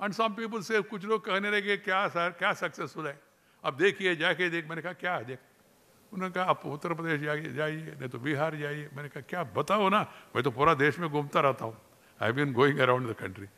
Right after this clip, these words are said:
They said, "क्या सर, आपने पंचायत में इनको आरक्षण दिया? पंचायत सरपंच, सरपंच नहीं बैठ रहे सर, वहाँ सरपंच का पति आके बैठ रहे हैं सर।"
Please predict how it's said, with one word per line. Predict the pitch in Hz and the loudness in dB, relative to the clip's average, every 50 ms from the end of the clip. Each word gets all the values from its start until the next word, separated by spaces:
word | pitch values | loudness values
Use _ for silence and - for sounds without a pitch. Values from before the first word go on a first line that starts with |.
| - - - - - 226 | -20 -20 -20 -14 -4 -2
They | 233 233 180 | -2 -2 -2
said, | 214 240 185 - | -4 -6 -6 -4
"क्या | - 190 185 208 156 | -2 0 0 0 0
सर, | 143 170 165 | 0 2 2
आपने | 165 147 160 160 | 2 2 2 -4
पंचायत | 131 - 156 151 139 - 170 170 175 170 170 175 | -2 0 -2 -2 0 2 4 4 4 4 2 -2
में | 170 175 170 | -2 0 0
इनको | 165 156 147 - 165 160 147 113 - - - - - - _ _ _ _ _ _ _ _ _ _ _ _ _ _ _ - _ _ - _ - | 0 -2 0 2 2 4 4 2 -2 -8 -20 -20 -20 -20 _ _ _ _ _ _ _ _ _ _ _ _ _ _ _ -20 _ _ -20 _ -6
आरक्षण | 117 113 131 - - 147 151 143 | -2 -2 -2 0 2 2 2 2
दिया? | 127 143 165 175 147 - - - - _ _ _ _ _ - | 0 -2 0 -2 -2 -2 -4 -12 -20 _ _ _ _ _ -4
पंचायत | 143 139 135 - 175 175 170 180 175 - - | -4 -4 -4 -2 2 4 4 4 2 0 -6
सरपंच, | 117 - - 139 131 - - 170 165 156 - - - - _ _ _ _ _ _ _ _ | -12 -8 -6 -6 -6 -4 -4 -4 -4 -4 -8 -14 -20 -20 _ _ _ _ _ _ _ _
सरपंच | - - 151 156 170 - 208 226 220 196 - | -2 -2 0 0 0 0 -2 -2 -2 -2 -2
नहीं | 202 190 202 214 | 2 2 2 4
बैठ | 190 202 202 196 196 | 4 2 2 2 2
रहे | 196 185 170 | 0 0 2
सर, | - 151 151 160 170 | 2 4 4 4 4
वहाँ | 156 127 117 127 160 175 | 2 0 2 2 2 2
सरपंच | 165 - - 151 147 - - 180 175 160 | 0 0 -2 -2 -2 -2 -4 -8 -8 -8
का | - - 160 | -6 -6 -6
पति | - - - 139 - - 208 190 | -4 0 -2 -2 0 0 2 4
आके | 165 151 143 - 180 190 | 6 4 4 4 0 -2
बैठ | 143 127 123 120 - 120 | 2 2 2 2 0 -2
रहे | 120 113 107 | -2 -2 -2
हैं | 92 90 | -4 -8
सर।" | - - 98 | -14 -18 -20